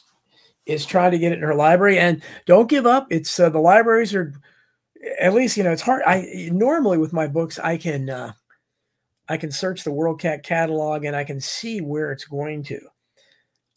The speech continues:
I can't really do that with this one 'cause the WorldCat catalog has been, you know, it's been part of the shadow ban. They haven't,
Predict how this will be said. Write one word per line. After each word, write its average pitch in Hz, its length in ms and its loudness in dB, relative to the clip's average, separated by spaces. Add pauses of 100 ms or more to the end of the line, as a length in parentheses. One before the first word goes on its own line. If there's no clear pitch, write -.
I 143 80 -8
can't 294 260 -6
really 302 220 -2
do 196 180 -2
that 160 160 0
with 143 100 -2
this 147 140 -4
one 147 100 -6
'cause 139 180 -6
the 135 120 -8
WorldCat 185 680 -4
catalog 180 560 0
has 151 100 -6
been, 135 260 -8
you 151 100 -8
know, 143 60 -4
it's 135 120 -8
been 143 160 -12
part 170 240 0
of 160 40 -4
the 156 120 -4
shadow 160 420 0
ban. 120 380 -8
They 135 100 -4
haven't, 156 420 -4